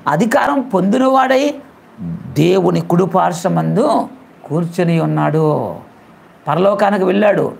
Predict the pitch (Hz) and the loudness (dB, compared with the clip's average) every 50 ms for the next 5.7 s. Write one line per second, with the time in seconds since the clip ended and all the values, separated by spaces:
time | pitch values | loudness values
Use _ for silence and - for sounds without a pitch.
0 | - - 101 117 160 185 196 190 214 202 202 196 202 202 190 170 - - - - | -14 -12 -4 -2 0 0 0 0 0 0 2 2 0 0 0 0 -2 -2 -4 -6
1 | - - 185 180 202 202 202 202 202 208 208 208 190 240 160 - - - - - | -4 -4 -2 0 2 2 2 2 2 0 0 0 0 0 -2 -2 -4 -10 -18 -20
2 | - - - - - - 151 156 - 190 208 226 226 226 - 185 151 - - - | -20 -20 -20 -18 -8 -6 -6 -4 -2 -2 0 0 0 0 -2 -4 -4 -4 -4 -2
3 | 240 233 240 233 247 247 233 208 170 - - - - - - - - - 175 214 | -2 2 2 2 2 2 2 0 0 -2 -6 -10 -16 -20 -20 -8 -4 -2 0 0
4 | 233 226 196 156 165 196 240 226 240 247 240 240 254 247 226 - 202 196 220 254 | 0 0 0 0 0 0 0 2 2 2 2 2 0 0 0 0 2 4 4 4
5 | - 269 254 262 254 247 254 247 220 226 220 214 196 202 | 4 2 2 2 2 2 2 2 2 0 0 0 -2 -6